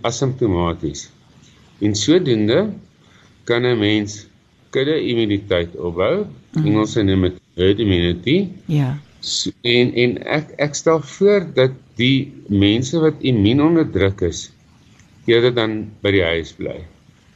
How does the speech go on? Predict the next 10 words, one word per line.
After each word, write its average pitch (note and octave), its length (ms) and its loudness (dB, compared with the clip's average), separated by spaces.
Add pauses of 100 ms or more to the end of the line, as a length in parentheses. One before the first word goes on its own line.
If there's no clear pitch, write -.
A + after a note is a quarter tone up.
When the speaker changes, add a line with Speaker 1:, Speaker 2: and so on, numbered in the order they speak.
(120)
Speaker 1:
En B2 320 0
sodra C#3 640 2 (220)
kudde-immuniteit C3 920 0
opgebou F2+ 640 -2
is, F2 220 -10
dan, C3 460 -2 (160)
dan A#2+ 480 -2 (440)
sal D3+ 580 0
'n A#2 280 0
mens C3+ 640 0